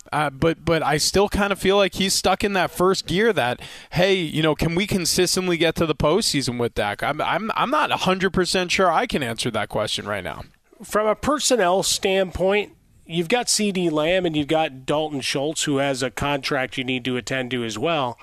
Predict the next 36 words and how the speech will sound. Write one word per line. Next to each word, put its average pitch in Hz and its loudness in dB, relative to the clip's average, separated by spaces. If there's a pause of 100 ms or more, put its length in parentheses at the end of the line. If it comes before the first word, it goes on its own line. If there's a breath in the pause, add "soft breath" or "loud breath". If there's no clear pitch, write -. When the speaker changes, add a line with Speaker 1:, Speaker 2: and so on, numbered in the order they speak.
(1400 soft breath)
Speaker 2:
You, 226 0
you 226 2
had 240 0
no 208 4
discernible 185 0
number 160 0
two 170 -2
receiver. 135 -4 (340)
Dude 208 0
played 196 2
with 165 0
a 151 -2
thumb 175 2
injury. 120 -2
Look, 165 0
once 165 2
you're 170 2
out 165 2
there, 147 0
we 139 0
don't 143 0
make 143 -2
excuses - -4
for 127 -2
it, 151 -6
but 160 0
you're 139 -2
trying 170 2
to 143 -6
find 127 -2
reasons 127 -4 (400 loud breath)
to 165 0
be 143 -2
optimistic 139 -2
going 131 0
forward. 143 -2